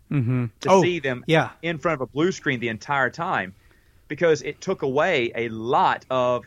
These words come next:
Speaker 2: their actions. And then they didn't know 'cause they weren't getting good direction from George.
Speaker 1: Mm-hmm.
Speaker 2: Ewan McGregor is a fantastic actor.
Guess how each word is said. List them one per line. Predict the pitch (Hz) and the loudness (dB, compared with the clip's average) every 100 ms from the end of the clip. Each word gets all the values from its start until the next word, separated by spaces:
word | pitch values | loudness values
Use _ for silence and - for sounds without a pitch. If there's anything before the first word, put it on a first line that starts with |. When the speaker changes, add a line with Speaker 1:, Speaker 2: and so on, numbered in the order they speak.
| 101 | -4
Speaker 2:
their | 139 170 | -2 0
actions. | 120 107 - 101 | -2 -4 -8 -16
And | 156 170 | -12 -10
then | 180 | -2
they | 190 | -2
didn't | 262 196 | -2 -6
know | 131 120 | -2 -2
'cause | 131 139 | -4 -2
they | 180 | -2
weren't | 202 139 | -2 -4
getting | 151 135 | -6 -2
good | 135 117 | -4 0
direction | 120 123 - 117 | 0 0 -2 -10
from | 113 104 | -8 -2
George. | 170 143 85 - _ - | 0 2 0 -8 _ -6
Speaker 1:
Mm-hmm. | |
Speaker 2:
Ewan | 131 247 269 | 0 2 2
McGregor | 180 131 180 131 104 | 2 2 0 0 -2
is | 127 120 | -2 -4
a | 110 | -4
fantastic | - 170 185 - 139 143 139 123 - | -4 -4 -4 -4 -2 -2 -2 -10 -6
actor. | 110 107 - 82 | -4 -4 -8 -14